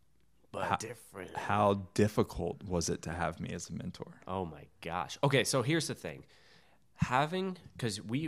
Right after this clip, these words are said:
Speaker 1: the way, and I, I know it happens very often, you go from one day not having a mentor, and then you wake up the next morning and you have a mentor,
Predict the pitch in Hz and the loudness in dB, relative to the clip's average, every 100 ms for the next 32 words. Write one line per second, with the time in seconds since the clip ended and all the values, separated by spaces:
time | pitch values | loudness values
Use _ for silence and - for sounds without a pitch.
0 | - 120 107 120 127 - 104 98 - 82 | -6 -6 -2 0 0 -2 -4 -4 -4 -6
1 | - 101 110 104 82 82 85 87 85 78 | -4 -2 -2 0 -4 -4 -8 -6 -4 -6
2 | 78 80 - - - 101 98 117 123 131 | -8 -12 -16 -20 -8 -6 0 0 2 -4
3 | 90 - _ 95 104 101 87 90 87 95 | -4 -12 _ -4 -2 -2 -4 -4 -4 -4
4 | 90 85 82 82 64 57 - - _ 95 | -6 -4 -8 -8 -10 -12 -14 -20 _ -4
5 | 98 98 95 98 104 95 92 - 95 90 | -2 -2 -2 -2 -2 -2 -4 -4 -6 -4
6 | 82 - 90 90 - 110 117 95 95 98 | -6 -6 -6 -6 -6 -4 -2 -2 -4 -6
7 | 92 | -8